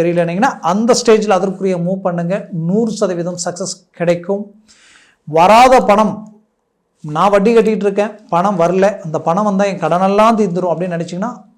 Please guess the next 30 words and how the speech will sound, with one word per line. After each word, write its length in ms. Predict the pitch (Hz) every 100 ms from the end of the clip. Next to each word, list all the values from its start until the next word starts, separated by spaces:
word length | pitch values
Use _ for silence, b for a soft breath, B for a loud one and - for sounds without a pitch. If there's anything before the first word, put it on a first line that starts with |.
| 170
அந்த 140 | 196 202
நேரத்துல 320 | 190 190 196 175
மூவ் 180 | 185 180
பண்ணுங்க. 280 | 175 175 196 - B B B B 160 165
அது 160 | 190 269 - 175 185
உங்களை 280 | 208 214 208
வந்து 220 | 185 196 208 -
சேரும். 360 | 196 190 190 160 - 147
மொத்தத்துல 500 | 180 196 233 233 220
இந்த 120 | 214 180 175
வருஷமே 440 | 196 202 240 233 226
உங்களுக்கு 300 | 208 202 214
ஒரு 80 | 190 190
பெரிய 440 | 190 233 254 254 247
பாசிட்டிவ். 500 | 208 202 202 208 220 220 B B -
அதற்கு 280 | 160 175 180 175
நடுவுல 380 | 180 208 226 220 214
கிடைக்கக்கூடிய 480 | 202 202 202 190 185
இந்த 160 | 180 185 175
காலம் 280 | 175 196 208 185
பார்த்தீங்கன்னா 420 | 180 185 185 180 -
பெரிய 240 | 190 208 247 220
லெவல்ல 360 | 190 185 180 196 214 B B B 165
நிறைய 300 | 175 180 220 226
பேருக்கு 300 | 220 220 220 185
திடீர் 280 | 208 247 240
அதிர்ஷ்டம், 420 | 190 202 - 190 170
திடீர் 300 | 190 247 220
லாபம், 280 | 202 190 185 170
திடீர் 260 | 214 254